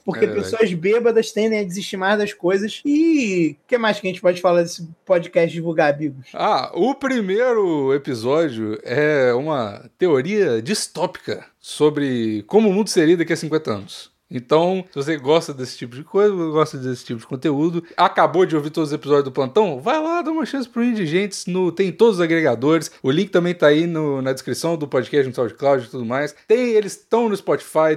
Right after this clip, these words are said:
Speaker 2: tão no iTunes, tão no Deezer, ou então no site deles, indigentes ponto podcloud ponto site. Pode fazer o aplica-, o download do aplicativo próprio deles no Google Play.
Speaker 1: Caralho, os caras têm aplicativo
Speaker 2: Tem,
Speaker 1: próprio?
Speaker 2: ô, irmão, ô, Maurício,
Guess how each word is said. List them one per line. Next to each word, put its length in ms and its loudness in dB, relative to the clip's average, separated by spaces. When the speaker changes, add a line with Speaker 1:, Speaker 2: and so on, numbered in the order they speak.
Speaker 2:
tão 180 0
no 100 2
iTunes, 340 -4
tão 160 0
no 120 -4
Deezer, 500 -4
ou 180 2
então 480 2
no 120 -2
site 360 0
deles, 440 2
indigentes 580 -2
ponto 260 -8
podcloud 720 2
ponto 260 -10
site. 600 -4
Pode 220 4
fazer 200 -2
o 20 4
aplica-, 240 -4
o 120 2
download 340 4
do 60 2
aplicativo 380 -4
próprio 380 0
deles 300 -2
no 320 2
Google 300 2
Play. 440 2
Speaker 1:
Caralho, 460 2
os 100 -8
caras 240 2
têm 140 -2
aplicativo 880 0
Speaker 2:
Tem, 120 2
Speaker 1:
próprio? 420 2
Speaker 2:
ô, 400 -2
irmão, 840 -2
ô, 40 -4
Maurício, 540 -2